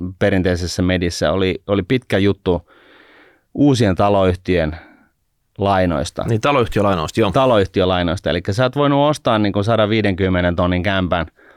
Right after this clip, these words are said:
Speaker 1: kahdellakymmenellä tonnilla omaa rahaa, joka sä oot voinut ottaa jostain Vippilandiasta tai, no, parhaimmassa tapauksessa kuitenkin niinku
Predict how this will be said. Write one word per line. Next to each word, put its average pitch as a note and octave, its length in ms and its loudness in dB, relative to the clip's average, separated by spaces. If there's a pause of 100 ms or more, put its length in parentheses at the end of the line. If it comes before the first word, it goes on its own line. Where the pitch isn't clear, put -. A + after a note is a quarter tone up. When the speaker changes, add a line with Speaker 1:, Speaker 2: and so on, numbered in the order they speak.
(1300)
Speaker 1:
kahdellakymmenellä E2+ 800 0
tonnilla E2+ 400 -2
omaa E2 300 0
rahaa, C#2 400 -2 (100)
joka D#2 240 -4
sä E2+ 100 -2
oot D#2+ 120 -2
voinut E2 220 0
ottaa E2 280 -2
jostain D#2+ 400 -2 (800)
Vippilandiasta E2+ 800 -2
tai, F2 260 -2
no, F#2+ 160 -8 (120)
parhaimmassa G2 420 0
tapauksessa - 340 -4
kuitenkin E2 420 -4
niinku D#2+ 240 -4